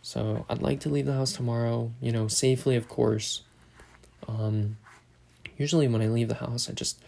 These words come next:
go for a drive, go through a drive-through, sit in the car, watch YouTube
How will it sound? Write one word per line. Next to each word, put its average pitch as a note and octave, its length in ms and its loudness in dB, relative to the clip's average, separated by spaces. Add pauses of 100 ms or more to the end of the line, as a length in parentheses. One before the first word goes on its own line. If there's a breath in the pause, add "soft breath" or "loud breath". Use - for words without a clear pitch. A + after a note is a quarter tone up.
(380 loud breath)
go A2+ 140 -2
for A2 200 0
a G#2+ 60 2
drive, G#2 560 0 (520 soft breath)
go A2 120 2
through A2 200 2
a A2 40 2
drive-through, G#2+ 640 0
sit A2 180 0
in A2+ 60 0
the G#2+ 100 -2
car, A2 420 -6
watch A2 300 -4
YouTube A2+ 540 0